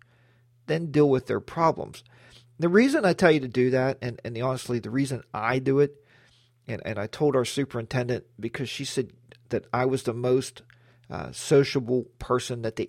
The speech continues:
ever had working for them in the technology realm, and being able to go out and talk to people, and people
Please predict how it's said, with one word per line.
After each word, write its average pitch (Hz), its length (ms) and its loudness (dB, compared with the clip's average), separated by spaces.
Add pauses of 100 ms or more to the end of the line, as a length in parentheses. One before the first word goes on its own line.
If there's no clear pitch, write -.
(140)
ever 131 300 2
had 117 240 -2
working 117 440 -4
for 120 240 -2
them 117 200 -8
in 107 100 -14
the 101 80 -8
technology 120 640 -6
realm, 131 320 -8 (600)
and 120 300 -2
being 135 160 0
able 135 180 4
to 123 40 2
go 120 200 0
out - 140 -4
and 101 180 -16
talk - 420 -8
to 127 80 -2
people, 135 520 -6 (460)
and 110 480 -6 (160)
people 247 420 -4